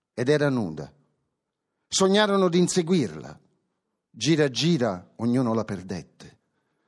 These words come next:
Dopo il sogno andarono cercando quella città. Non la trovarono,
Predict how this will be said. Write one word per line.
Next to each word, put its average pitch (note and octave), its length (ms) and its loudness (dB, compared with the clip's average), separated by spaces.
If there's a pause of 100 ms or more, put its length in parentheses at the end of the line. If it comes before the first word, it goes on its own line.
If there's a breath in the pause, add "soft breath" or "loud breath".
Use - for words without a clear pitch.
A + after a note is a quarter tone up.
(280)
Dopo G#3 280 2
il F#3+ 80 2
sogno B2 420 2
andarono E3+ 440 2
cercando D#3 560 -2
quella A#2 220 -2
città. F#2 440 -10 (760)
Non G3+ 160 2
la G#3+ 100 4
trovarono, G2 720 -2